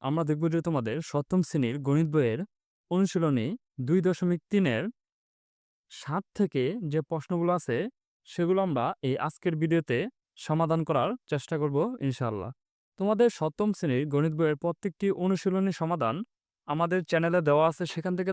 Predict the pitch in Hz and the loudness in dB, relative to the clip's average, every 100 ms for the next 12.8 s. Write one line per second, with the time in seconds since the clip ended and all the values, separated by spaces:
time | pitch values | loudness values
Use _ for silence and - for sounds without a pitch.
0 | 175 143 123 269 - 143 143 156 151 135 | -2 0 2 0 -2 -2 0 0 0 0
1 | 107 - _ _ _ _ _ _ _ _ | -2 -4 _ _ _ _ _ _ _ _
2 | 190 220 202 165 160 165 156 143 143 175 | -2 2 4 4 2 2 0 0 0 -2
3 | 180 180 196 185 170 - 196 202 185 131 | -2 0 -2 0 -2 -2 -2 0 0 2
4 | 156 247 165 160 180 160 175 170 170 180 | 0 -2 -2 -2 -4 -2 -2 0 -2 -2
5 | 180 139 131 226 - _ _ _ 135 139 | -2 0 0 -2 -6 _ _ _ -2 0
6 | 131 127 123 147 - 175 - 190 202 180 | 2 0 0 -4 -4 -4 0 0 0 0
7 | 170 170 143 135 - 165 185 143 131 110 | 0 0 0 0 0 -2 -2 0 0 -2
8 | 80 - _ _ _ _ _ _ _ 208 | -6 -10 _ _ _ _ _ _ _ -2
9 | 233 226 127 127 190 180 214 196 190 214 | 0 2 2 2 0 2 2 2 0 2
10 | 175 135 175 143 131 262 _ _ _ _ | 2 0 0 0 0 -2 _ _ _ _
11 | _ _ - - 165 - 208 214 202 196 | _ _ -12 -4 -2 0 0 0 0 -2
12 | - 143 139 214 156 - 135 117 | 0 -2 -2 -4 -8 -4 0 0